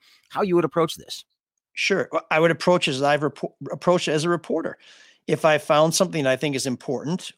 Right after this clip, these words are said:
Speaker 2: or that, uh, is, is concerning, I'll contact you privately. And as a reporter, I would contact you to say, "Can we get together to talk about this? Because I've seen something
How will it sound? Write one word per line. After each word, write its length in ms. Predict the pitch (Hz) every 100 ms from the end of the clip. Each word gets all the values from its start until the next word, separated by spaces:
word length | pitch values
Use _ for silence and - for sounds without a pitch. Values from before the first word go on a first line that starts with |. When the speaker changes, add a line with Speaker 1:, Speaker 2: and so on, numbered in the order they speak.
| -
Speaker 2:
or 160 | 131
that, 320 | 120 127 123 -
uh, 220 | 117 110 _ -
is, 280 | 123 - -
is 160 | 143
concerning, 760 | - 160 123 - 120 120 165 214 _ _ _ _ _ -
I'll 100 | 123
contact 540 | - 131 131 147 143
you 80 | 185
privately. 640 | - 196 240 - 113 87 _ 202 _ -
And 220 | 143 127
as 140 | 156 147
a 40 |
reporter, 520 | 151 - 240 254 196
I 80 | 185
would 140 | 170
contact 500 | 156 165 160 175 160
you 80 | 180
to 80 | 143
say, 400 | - 147 147 147 _ _ _ _ _ _ _ -
"Can 120 | - 165
we 80 |
get 160 | 160 165
together 280 | 143 147 151
to 60 |
talk 280 | 143 185 196
about 260 | 143 113 -
this? 160 | 104
Because 200 | - 127
I've 180 | 127 123
seen 260 | - 165 165
something 480 | - 170 165 208